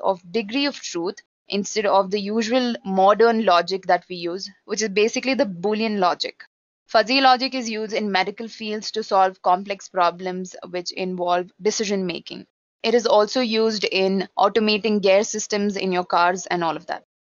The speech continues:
Then we have expert systems. An expert system is an A I based computer system that learns and reciprocates the decision making ability of a human expert. Expert systems use if-then logic notions in order to solve any complex problem.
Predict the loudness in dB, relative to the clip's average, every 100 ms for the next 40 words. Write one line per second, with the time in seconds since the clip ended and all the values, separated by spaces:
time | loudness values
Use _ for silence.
0 | _ 2 4 4 2 0 -4 0 0 0
1 | -6 -4 -2 -2 -6 _ _ _ -2 -2
2 | 2 2 2 -2 -2 0 0 -2 0 0
3 | 0 0 4 4 4 -2 -4 -6 -6 -4
4 | -4 -6 -10 -6 -8 -6 -8 -2 0 0
5 | 4 4 4 2 -2 0 0 2 2 0
6 | -2 -2 -4 -4 -6 -6 -6 -6 -4 -2
7 | -2 0 2 2 0 -2 -4 -2 -2 -2
8 | -4 -4 -4 -4 -4 -2 0 0 -2 -6
9 | -8 -8 -10 _ _ _ _ -4 -2 2
10 | 2 2 -2 0 2 2 0 0 0 -2
11 | -6 -2 -4 2 4 4 4 2 0 -2
12 | -2 -2 -2 -2 -4 -2 0 2 0 -4
13 | -2 2 2 2 -2 -2 0 -2 -2 -6
14 | -6 -4 -4 -6